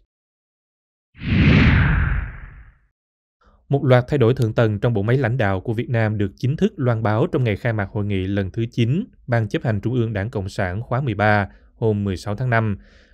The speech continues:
Trong đó, một lãnh đạo cao cấp tiếp theo bị cho thôi giữ các chức vụ và nghỉ công tác. Bà Trương Thị Mai, sáu mươi sáu tuổi, Ủy viên Bộ Chính trị, Ủy viên Ban Chấp hành Trung ương Đảng khóa mười ba, là người thứ ba trong hàng ngũ lãnh đạo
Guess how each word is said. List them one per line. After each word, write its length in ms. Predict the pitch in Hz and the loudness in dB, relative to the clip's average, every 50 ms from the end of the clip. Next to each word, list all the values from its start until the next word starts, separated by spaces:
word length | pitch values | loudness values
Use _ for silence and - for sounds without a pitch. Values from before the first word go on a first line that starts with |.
| _ - | _ -2
Trong 140 | 139 131 117 | 0 2 4
đó, 360 | 110 110 113 123 156 202 - - _ _ _ - | 4 4 4 2 0 -2 -6 -12 _ _ _ 0
một 260 | 120 120 117 - - | 2 2 2 0 0
lãnh 220 | 107 101 113 131 | -2 -2 0 0
đạo 320 | 131 107 98 95 98 98 - | 2 2 2 0 -2 -4 -2
cao 160 | - 120 110 | -2 -2 0
cấp 180 | - 151 160 - - | 0 -2 -4 -2 -2
tiếp 100 | 185 170 - | -4 -4 -2
theo 200 | 143 127 117 110 | 0 0 0 0
bị 180 | 101 101 98 | 0 -2 -2
cho 320 | 98 - 127 117 113 110 107 - | -2 -2 -2 0 0 -2 -4 -4
thôi 220 | - 135 139 131 120 | -2 0 0 0 2
giữ 180 | 110 104 98 95 | 0 0 0 0
các 120 | - 147 139 | -2 -4 -4
chức 120 | 180 160 | -4 -2
vụ 280 | 127 107 98 92 95 95 | -2 -2 -2 -2 -2 -4
và 220 | 101 107 98 92 | -4 -2 -2 -2
nghỉ 220 | 92 95 90 95 | -4 -6 -6 -6
công 200 | 98 - 107 101 | -6 -6 -6 -4
tác. 260 | - 107 110 131 185 - _ _ _ _ _ _ _ _ _ _ _ _ _ _ - - | -2 0 0 0 0 -4 _ _ _ _ _ _ _ _ _ _ _ _ _ _ -6 0
Bà 120 | 135 117 | 2 2
Trương 200 | 110 - 135 123 | 2 4 2 2
Thị 120 | 113 110 107 | 2 0 0
Mai, 240 | 117 113 113 110 101 | 0 0 0 0 -2
sáu 180 | - 120 127 | -4 -4 -6
mươi 100 | 160 147 | -4 -4
sáu 160 | - 131 139 | -4 -4 -4
tuổi, 380 | 127 - 104 95 92 104 143 165 - - - - - | -2 0 0 0 0 -2 -4 -6 -8 -16 -14 -4 0
Ủy 100 | 123 123 | 0 2
viên 220 | 131 139 123 117 | 4 2 2 2
Bộ 120 | 104 98 95 | 0 0 0
Chính 200 | - 131 165 - | 0 -2 -2 0
trị, 320 | - 107 101 98 98 - - | 0 0 2 0 -2 -4 -4
Ủy 140 | - 104 104 | -2 -4 -2
viên 280 | 113 127 120 113 113 113 | 0 0 -2 -2 -2 -2
Ban 140 | 110 104 | -4 -4
Chấp 140 | - 147 147 | -4 -4 -4
hành 140 | 139 107 95 | -2 -4 -4
Trung 140 | - 113 123 | -4 -4 -4
ương 160 | 113 107 113 | -4 -4 -4
Đảng 220 | 104 90 90 104 | -4 -6 -6 -6
khóa 160 | - - 127 147 | -8 -6 -6 -4
mười 120 | 151 117 | -4 -2
ba, 360 | 104 107 110 110 107 104 98 - - - _ _ _ _ _ | 0 2 2 4 4 2 0 -2 -8 -20 _ _ _ _ _
là 140 | - 131 127 | 2 2 4
người 140 | 127 127 117 | 4 4 2
thứ 140 | - 160 180 | 2 0 2
ba 300 | 170 143 139 135 131 127 | 4 4 4 4 4 2
trong 240 | - 139 131 127 | 2 0 0 0
hàng 220 | 104 123 117 110 101 | -2 -2 -2 -2 -2
ngũ 120 | 95 104 | -2 -2
lãnh 180 | 120 107 107 127 | -2 -2 -2 -2
đạo 280 | 117 101 98 95 95 | -2 -2 -2 -4 -6